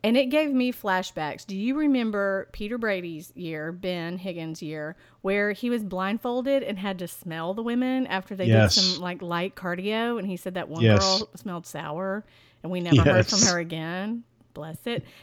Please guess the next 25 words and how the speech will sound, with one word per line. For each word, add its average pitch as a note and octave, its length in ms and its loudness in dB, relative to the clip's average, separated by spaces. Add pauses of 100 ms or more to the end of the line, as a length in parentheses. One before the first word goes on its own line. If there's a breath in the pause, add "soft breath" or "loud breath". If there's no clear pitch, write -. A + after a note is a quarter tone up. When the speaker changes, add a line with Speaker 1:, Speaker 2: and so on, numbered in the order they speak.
(160 soft breath)
Speaker 1:
Um, G3+ 280 -2
that, C4+ 280 0 (140)
it C4+ 180 2
reminded C#4 400 2
me D#4 140 2
of G#3 160 -4
this, C4 280 2
but, B3 180 -2 (120)
and D4 220 2
her E4 160 0
whole F4+ 400 0
thing, C#4 500 -2
I'm A3 300 2
not, C#4 400 0 (100)
I'm A#3 160 2
not B3+ 240 0
saying A3+ 380 -2
I F3 80 -2
would F3+ 160 -4
do B3+ 140 0
this, G3+ 180 0
but G3 180 -4
her A#3+ 160 -4
whole C#4 280 4
thing A3+ 600 -2